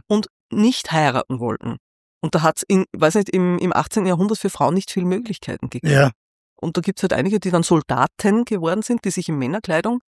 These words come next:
Speaker 1: gekleidet haben und Soldaten geworden sind und dann irgendwie durch andere, durch Zufälle, also Kampfausbildung gehabt haben und durch Zufälle dann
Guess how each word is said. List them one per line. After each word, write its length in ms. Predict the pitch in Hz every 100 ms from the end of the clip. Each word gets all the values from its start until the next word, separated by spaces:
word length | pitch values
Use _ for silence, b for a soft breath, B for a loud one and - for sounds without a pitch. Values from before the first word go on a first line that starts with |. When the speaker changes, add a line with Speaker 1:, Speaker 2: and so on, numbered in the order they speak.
| _ _ _ _ -
Speaker 1:
gekleidet 500 | - 175 147 220 -
haben 280 | 190 202
und 360 | 220 175 170 175 -
Soldaten 460 | - 165 131 - 196
geworden 400 | 240 233 240 269
sind 240 | 302 359 _ _ _
und 180 | 220 220
dann 80 | 233
irgendwie 280 | 220 277 262
durch 180 | 233 226
andere, 360 | 160 208 226 190
durch 180 | 208 -
Zufälle, 420 | 233 - 220 220
also 160 | 175 175
Kampfausbildung 680 | 185 180 - 214 - 226 233
gehabt 320 | 220 190 -
haben 100 | 208
und 160 | 190 -
durch 80 | 202
Zufälle 380 | - 202 202 196
dann 220 | 180 175